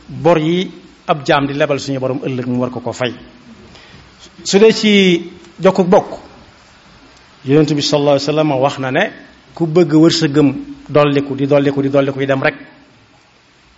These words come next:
te bu fi bàyyi ko, euh,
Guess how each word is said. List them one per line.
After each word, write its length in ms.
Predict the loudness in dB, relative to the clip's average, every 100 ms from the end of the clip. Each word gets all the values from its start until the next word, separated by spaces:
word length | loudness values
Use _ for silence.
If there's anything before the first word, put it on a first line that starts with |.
| _ _ -20 -20 -20 _ _ _
te 340 | 2 2 2 -2 -20 -12
bu 100 | -6
fi 100 | -2
bàyyi 260 | 0 2 2
ko, 380 | 2 2 -2 -12 -20 _ _ -20 _ _ -20 -20 _ _ _ _ _ _ _ _ _ -20 -16 -2
euh, 600 | 2 4 4 2 2 0